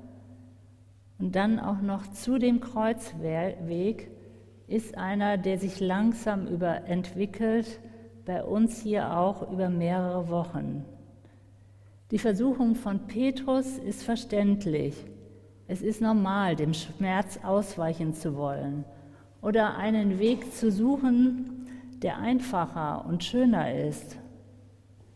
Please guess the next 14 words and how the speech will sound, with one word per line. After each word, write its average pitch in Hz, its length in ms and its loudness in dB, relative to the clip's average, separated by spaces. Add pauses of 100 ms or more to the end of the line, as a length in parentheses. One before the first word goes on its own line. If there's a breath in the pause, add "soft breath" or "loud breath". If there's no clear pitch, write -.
(720 soft breath)
Gott 226 340 2
stellt 214 580 0
sich 208 240 0 (300)
mit 185 240 -2
der 190 100 6
Verklärung 190 1000 0 (360)
ganz 254 400 2
hinter 233 280 2
Jesus, 185 800 0 (1160 soft breath)
hinter 208 600 2
seine 196 380 0
Person, 190 880 -2 (960)
seinen 170 720 0
Worten 214 760 0